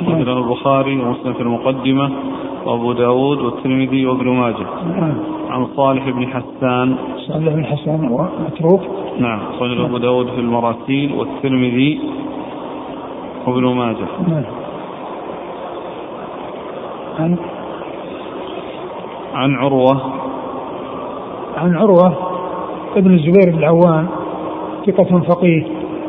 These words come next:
Speaker 1: أحد فقهاء المدينة السبعة في عصر التابعين، أخرج له أصحاب كتب الستة. عن،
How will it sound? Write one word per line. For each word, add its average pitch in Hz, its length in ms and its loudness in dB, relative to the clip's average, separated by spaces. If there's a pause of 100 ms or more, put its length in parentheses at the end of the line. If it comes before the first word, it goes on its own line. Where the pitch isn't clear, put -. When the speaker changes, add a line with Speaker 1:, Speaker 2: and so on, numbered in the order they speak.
(160)
Speaker 1:
أحد 175 240 4
فقهاء 160 360 4
المدينة 170 400 2
السبعة 156 340 2
في 160 100 2
عصر 151 200 0
التابعين، 170 540 4 (480)
أخرج 175 300 4
له 165 180 8
أصحاب 165 280 2
كتب 156 160 0
الستة. 170 420 2 (800)
عن، 180 360 6